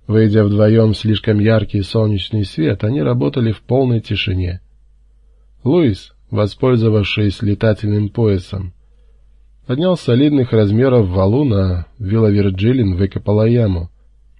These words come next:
на том месте, где он лежал.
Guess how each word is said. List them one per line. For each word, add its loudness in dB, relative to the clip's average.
на 0
том -2
месте, -2
где -2
он 0
лежал. 0